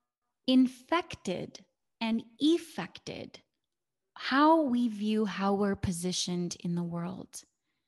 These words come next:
how we're positioned with ourself, our family. Then we start to wanna build a business.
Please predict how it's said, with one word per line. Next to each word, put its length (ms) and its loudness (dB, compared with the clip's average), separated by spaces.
how 280 2
we're 180 2
positioned 640 -6
with 160 -8
ourself, 840 -6
our 120 -14
family. 840 0
Then 340 -2
we 160 0
start 360 -2
to 100 -2
wanna 260 0
build 260 -4
a 60 -2
business. 760 -2